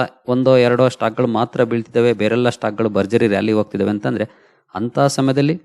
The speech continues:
maybe ಕಂಪನಿಯಲ್ಲಿ ಇಂಟರ್ನಲ್ ರೀಸನ್ ಏನಾದ್ರೂ ಇರ್ಬೋದೇನೋ, so ಅದಕ್ಕಾಗಿ ಸ್ಟಾಕ್ಗಳು ಬೀಳ್ತಾ ಇರ್ಬೋದೇನೋ. For example, ಮೊನ್ನೆ ತಾನೇ ನಾವು ನೋಡಿದ್ವಿ ಜನ್ಸಾಲ್ ಇಂಜಿನಿಯರಿಂಗ್,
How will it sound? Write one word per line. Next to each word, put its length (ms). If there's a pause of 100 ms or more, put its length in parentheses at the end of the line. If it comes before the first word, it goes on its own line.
(120)
maybe 280
ಕಂಪನಿಯಲ್ಲಿ 540
ಇಂಟರ್ನಲ್ 460
ರೀಸನ್ 300
ಏನಾದ್ರೂ 280
ಇರ್ಬೋದೇನೋ, 480
so 360
ಅದಕ್ಕಾಗಿ 420
ಸ್ಟಾಕ್ಗಳು 420
ಬೀಳ್ತಾ 340
ಇರ್ಬೋದೇನೋ. 420
For 200
example, 460 (180)
ಮೊನ್ನೆ 180
ತಾನೇ 200
ನಾವು 180
ನೋಡಿದ್ವಿ 340
ಜನ್ಸಾಲ್ 420
ಇಂಜಿನಿಯರಿಂಗ್, 580